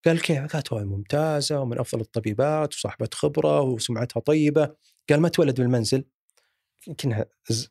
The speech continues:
زعلت عليها، يعني حست بالإهانة. المهم كرشته شوي. ثم اتصل على رئيسه، قال له: "تراني بحثت عن ال-، الطبيبة بس ما هي بموجودة، وسألت عنها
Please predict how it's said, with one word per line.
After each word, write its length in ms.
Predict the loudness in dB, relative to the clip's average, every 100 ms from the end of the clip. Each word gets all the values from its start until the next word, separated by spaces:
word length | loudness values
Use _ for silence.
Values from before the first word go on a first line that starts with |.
| -8
زعلت 440 | -4 -4 -4 -8
عليها، 300 | -10 -10 -12 -12
يعني 120 | -12
حست 400 | -8 -4 -4 -4
بالإهانة. 520 | -6 -4 -6 -6 -8 _ _ _ _ -20 _ _ _ -2 2
المهم 220 | 2 2
كرشته 440 | 0 -2 -4 -6 -10
شوي. 380 | -12 -8 -10 _ _ _ _ _ _ _ _ _ _ _ _ -6
ثم 340 | 0 2 2 -2 _ _ _ _ 0
اتصل 380 | 0 0 -2 -2
على 880 | 0 -2 0 0 -2 -4 -6 -8 -12 _ _ _ _ _ _ -2
رئيسه، 600 | 0 -2 -2 -2 -4 -8 _ _ _ _ _ _ _ -2
قال 320 | 2 2 2
له: 180 | 0 -2 -2
"تراني 260 | 0 2
بحثت 380 | 0 0 -4 -4
عن 180 | -4 -2
ال-، 440 | -4 -6 -6 -8 -10 -20 -20 -20 _ -8
الطبيبة 420 | 0 2 2 2
بس 200 | 0 0
ما 80 | 0
هي 60 |
بموجودة، 720 | 2 0 0 0 0 2 0 -2
وسألت 420 | -4 0 -2 0
عنها 480 | -2 0 -2 -4